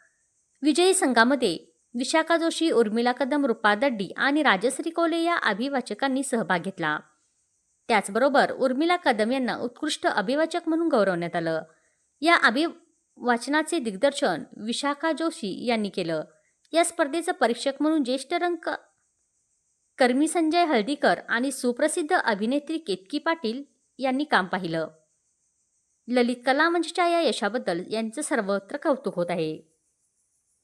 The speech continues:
जागृती हायस्कूल डॉक्टर घाळी कॉलेज गडिंग्लज येथे माननीय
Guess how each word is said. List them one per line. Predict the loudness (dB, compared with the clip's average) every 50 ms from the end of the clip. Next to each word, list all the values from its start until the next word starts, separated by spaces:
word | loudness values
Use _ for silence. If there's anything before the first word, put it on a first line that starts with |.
| _ _ _ _ _ _ _ _ _ _ _ _ _ _ _ _ _ _ _ _ _ _ _ _ _ _ _ _ _ _ _ _ _ _ _ _ _ _ _ -8 2 8
जागृती | 8 8 8 8 6 4 6 6 6
हायस्कूल | 8 8 6 4 2 2 4 4 8
डॉक्टर | 8 6 6 6 2 -2
घाळी | 0 2 4 4 4 4 4
कॉलेज | 0 0 2 4 4 4 4 0 4 4
गडिंग्लज | 4 4 4 2 2 2 2 2 0 -4 -10 _ _ _
येथे | 0 0 0 4 4 4 4
माननीय | 4 4 4 4 4 4 4 6 6 4